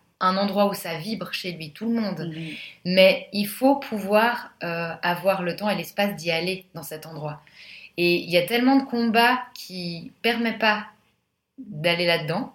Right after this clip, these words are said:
Speaker 2: Mhm.
Speaker 1: parce qu'il y a les autres combats. Enfin, il y a pas le combat que contre la maladie, il y a
Speaker 2: Mhm.
Speaker 1: contre ce système en entier. Et justement, euh, je trouve que c'est là où c'est dommage. Parce que si on laissait le temps aux gens, bah, les gens pourraient peut-être se réhabiliter bien, bien mieux, bien plus facilement,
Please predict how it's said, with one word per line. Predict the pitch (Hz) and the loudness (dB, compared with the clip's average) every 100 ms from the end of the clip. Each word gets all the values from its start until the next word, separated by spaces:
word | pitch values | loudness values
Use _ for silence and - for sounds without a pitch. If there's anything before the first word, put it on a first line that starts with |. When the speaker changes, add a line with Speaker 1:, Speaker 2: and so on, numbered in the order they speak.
| _ | _
Speaker 2:
Mhm. | 175 | -4
Speaker 1:
parce | 170 165 | -4 -4
qu'il | 175 | -2
y | 160 | 0
a | |
les | 156 151 | 0 -2
autres | 151 | -6
combats. | 180 185 226 | -6 0 2
Enfin, | 170 160 | 2 0
il | 151 | -4
y | |
a | |
pas | 151 | -2
le | 180 | -4
combat | 170 156 | -4 -4
que | 160 - 170 | -4 -8 -8
contre | 165 156 | -8 -6
la | 151 | -2
maladie, | 151 151 175 | 0 -2 -4
il | 208 151 | -8 -8
y | 147 | -8
a | |
Speaker 2:
Mhm. | 151 | -8
Speaker 1:
contre | 151 - | -14 -14
ce | 151 | -18
système | - - 156 156 | -18 -12 -8 -6
en | |
entier. | 151 151 - 226 - - - - - | -6 -6 -8 -10 -10 -16 -14 -12 -6
Et | 170 | -4
justement, | 170 175 180 180 202 226 - 165 | -4 -8 -6 -2 0 0 -2 -4
euh, | 160 151 151 151 | -4 -4 -6 -8
je | - | -12
trouve | 208 | -14
que | 208 | -10
c'est | 190 180 | -10 0
là | 180 196 | 2 2
où | |
c'est | 190 175 | -2 -4
dommage. | 180 180 175 156 151 - _ _ _ | -2 -2 -2 -4 -8 -14 _ _ _
Parce | - 156 | -14 -12
que | 175 | -12
si | 214 | -4
on | 202 | -2
laissait | 202 196 | -2 -2
le | 180 | -10
temps | 202 202 196 | -4 0 0
aux | |
gens, | 190 190 208 254 - | -2 -2 -2 -2 -8
bah, | - | -6
les | 165 | -4
gens | 165 202 | -2 -4
pourraient | 165 165 | -4 -8
peut-être | 160 165 180 | -4 -4 -4
se | 180 | -6
réhabiliter | 156 165 160 165 170 - 165 165 | -6 -4 -4 -6 -10 -10 -12 -12
bien, | - 165 165 _ | -14 -16 -16 _
bien | 147 170 | -10 -8
mieux, | 165 175 208 | -4 -4 -2
bien | 196 170 | -4 -8
plus | 170 | -10
facilement, | - 165 - 165 185 208 | -14 -16 -14 -8 -4 -4